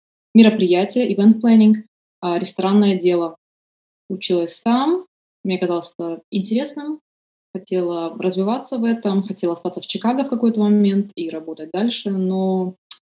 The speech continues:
вернулась домой, в Россию, соскучилась по семье,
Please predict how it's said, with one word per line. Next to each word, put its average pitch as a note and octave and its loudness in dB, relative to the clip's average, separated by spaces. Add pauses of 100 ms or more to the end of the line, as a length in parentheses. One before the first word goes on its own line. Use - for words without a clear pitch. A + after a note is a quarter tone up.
(200)
вернулась G#3+ 10
домой, F#3+ 2
в A#3 -6
Россию, C4 2 (460)
соскучилась G3 2
по - -4
семье, A3+ 4